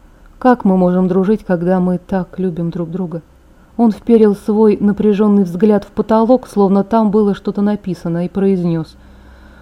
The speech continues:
«Может, это будет дружба на большом расстоянии?» Я сжала зубы.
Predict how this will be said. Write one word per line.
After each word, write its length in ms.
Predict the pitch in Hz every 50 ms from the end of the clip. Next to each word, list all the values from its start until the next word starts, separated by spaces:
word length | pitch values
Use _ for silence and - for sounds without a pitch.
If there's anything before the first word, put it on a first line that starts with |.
| - -
«Может, 500 | - 180 185 190 190 175 175 180 175 170 - - - - - - - - - - - -
это 340 | - 196 196 196 - 190 170
будет 420 | 170 165 190 190 - 180 165 160
дружба 400 | 151 180 185 196 185 170 151 180
на 140 | 180 180 175
большом 460 | 151 180 170 165 - - 190 185 180
расстоянии?» 840 | 170 175 170 - - - 180 175 180 185 190 190 180 156 143 156 151 - _ _ _ - _ _ - _ _ _ -
Я 300 | 185 175 175 185 202 196
сжала 420 | 185 180 170 185 190 180 180 185
зубы. 360 | 175 160 170 170 156 147 160